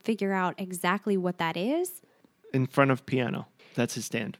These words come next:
Speaker 1: Yeah, what I want to <laughs> say is he was a beloved character in the books. You do get the feeling, why does he have to die? But it is that age-old question of those who fight for the good and why do we need to lose people as good as Nick?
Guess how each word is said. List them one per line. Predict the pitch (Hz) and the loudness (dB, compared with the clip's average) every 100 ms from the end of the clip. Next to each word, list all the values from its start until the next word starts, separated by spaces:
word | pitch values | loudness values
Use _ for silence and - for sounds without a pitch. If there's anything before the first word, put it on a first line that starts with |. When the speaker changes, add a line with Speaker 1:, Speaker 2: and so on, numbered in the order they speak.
| _ | _
Speaker 1:
Yeah, | 233 254 294 247 | 0 6 10 10
what | 247 302 | 10 8
I | 320 | 10
want | 311 349 | 10 10
to | 370 | 10
<laughs> | - | 8
say | 247 240 226 196 185 | 4 6 8 6 6
is | 180 - - _ _ _ | 2 -2 -12 _ _ _
he | 202 240 | 2 6
was | 240 269 277 | 8 10 8
a | 247 | 8
beloved | 208 175 165 | 6 4 2
character | - 160 147 151 160 | -2 -2 -2 -4 -6
in | 151 | -6
the | 147 | -6
books. | 151 151 - - - | -8 -8 -10 -10 -4
You | 202 208 | 2 4
do | 214 233 | 6 6
get | 220 202 | 8 4
the | 185 | 2
feeling, | - 196 180 170 165 | 2 4 4 2 2
why | 165 175 | 4 6
does | 185 175 | 4 2
he | 175 | -2
have | 160 160 - | -4 -6 -4
to | |
die? | 156 151 143 151 | -2 0 0 -2
But | 156 170 | -2 -2
it | 165 | 2
is | 180 175 | 4 4
that | 156 147 - | 0 -4 -2
age-old | 190 180 165 147 143 | 2 4 4 2 0
question | - 147 - 190 175 | 4 4 6 2 2
of | 156 151 160 - _ - | 0 -4 -8 -18 _ 4
those | 196 190 | 6 6
who | 196 | 4
fight | 185 180 170 | 0 2 0
for | - 175 | -2 -4
the | 170 | 0
good | 180 175 165 | 4 4 4
and | 160 | 2
why | 156 | 0
do | 160 | -2
we | 165 | -2
need | 165 160 | -4 -4
to | - | -6
lose | 151 170 180 | -4 -2 -2
people | - 220 226 | -2 0 2
as | 220 220 | 0 0
good | 226 226 | 0 0
as | 220 | 0
Nick? | 226 240 - - | 2 0 -2 -14